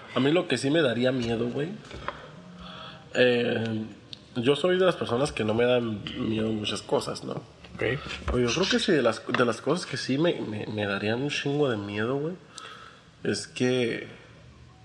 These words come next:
Speaker 1: apareciera alguien, o no aparecer, pero llegara alguien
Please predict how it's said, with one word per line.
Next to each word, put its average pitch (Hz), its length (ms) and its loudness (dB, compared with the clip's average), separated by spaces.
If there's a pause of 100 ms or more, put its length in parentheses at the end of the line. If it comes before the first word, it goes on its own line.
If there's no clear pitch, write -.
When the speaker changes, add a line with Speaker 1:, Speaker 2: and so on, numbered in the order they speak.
(600)
Speaker 1:
apareciera 117 800 4
alguien, 170 420 2 (440)
o 131 100 4
no 131 100 6
aparecer, 143 520 4
pero 127 140 2
llegara 113 480 4
alguien 135 360 0